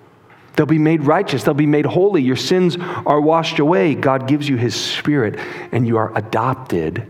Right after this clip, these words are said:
as his child. And now you can know him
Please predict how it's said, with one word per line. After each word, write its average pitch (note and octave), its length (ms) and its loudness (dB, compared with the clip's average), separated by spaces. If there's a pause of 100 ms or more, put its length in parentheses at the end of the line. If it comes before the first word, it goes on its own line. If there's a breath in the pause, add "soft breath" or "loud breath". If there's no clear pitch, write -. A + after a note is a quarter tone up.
as F2+ 220 -4
his - 220 -6
child. - 540 -8 (1300 loud breath)
And F#2 200 -4
now A#2 520 -2
you A2+ 100 -4
can A2+ 140 -2
know A#2 180 -2
him D#2 180 -8